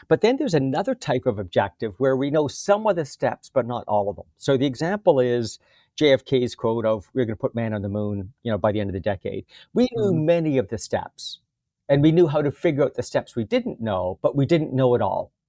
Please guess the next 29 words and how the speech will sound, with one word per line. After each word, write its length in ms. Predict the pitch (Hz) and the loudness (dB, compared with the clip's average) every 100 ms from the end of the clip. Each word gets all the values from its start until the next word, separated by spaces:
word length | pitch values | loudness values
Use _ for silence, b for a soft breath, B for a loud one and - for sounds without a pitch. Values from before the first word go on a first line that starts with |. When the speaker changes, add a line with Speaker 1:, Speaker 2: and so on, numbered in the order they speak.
| _ _ _ _ b b b b | _ _ _ _ b b b b
Speaker 1:
And 140 | 131 | 2
then 140 | 185 247 | 2 2
you've 100 | 220 | 2
got 160 | 160 | 4
objectives 580 | 139 - 143 - 135 113 | 2 2 0 0 -2 2
that 120 | 127 | 4
are 100 | 113 | 4
super 440 | 113 - 220 214 139 | 0 -2 -4 -2 -4
stretch. 520 | - 104 92 - - | -2 -2 -2 -6 -2
And, 340 | 113 110 107 - | 0 0 -4 -2
you 100 | 120 | 0
know, 120 | 107 | 2
I 80 | 107 | 0
think 240 | - 113 | -2 -2
of 80 | 107 | 2
our 160 | 113 | 2
friend 340 | 110 - 110 107 | 2 0 -2 0
Elon 380 | 120 107 101 95 | -2 -2 -2 -2
Musk, 420 | 127 107 - - b b b b | 0 -2 -4 -18 b b b b
where 320 | 135 127 120 | 6 8 8
he 160 | 104 120 | 4 0
talks 240 | 131 123 | 2 2
about, 220 | 127 117 _ - | 0 -2 _ -4
uh, 240 | 113 107 113 | 0 2 0
you 80 | - | 0
know, 120 | 113 | 0
going 240 | 104 127 120 | 2 0 0
to 80 | 107 | 2
Mars. 440 | 110 95 - - | 0 -2 -12 -20